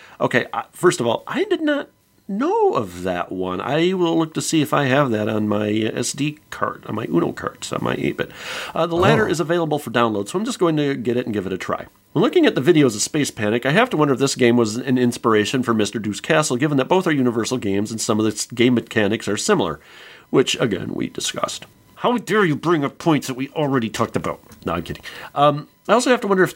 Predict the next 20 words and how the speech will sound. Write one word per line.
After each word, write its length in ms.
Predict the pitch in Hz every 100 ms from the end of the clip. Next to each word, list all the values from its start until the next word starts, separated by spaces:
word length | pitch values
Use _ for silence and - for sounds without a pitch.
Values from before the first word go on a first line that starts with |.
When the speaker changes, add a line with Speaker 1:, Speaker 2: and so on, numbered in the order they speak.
| -
Speaker 1:
the 140 | 139 127
Pac-Man 440 | 156 214 170 147
Plus 260 | 208 247 135
monsters, 460 | 110 101 160 151 -
after 220 | 120 117
Pac-Man 500 | 131 151 156 123 117
eats 240 | 120 117
the 80 | 101
Energizers 560 | 117 131 107 107 101 92
or 100 | 90
bonus 300 | 82 135 120
items, 280 | 101 101 110
were 80 | 110
inspired 460 | 107 - 107 110 110
by 120 | 107
the 80 | 107
monsters 420 | 98 95 120 107
in 80 | 123
Space 280 | - 170
Panic. 400 | 160 104 85 -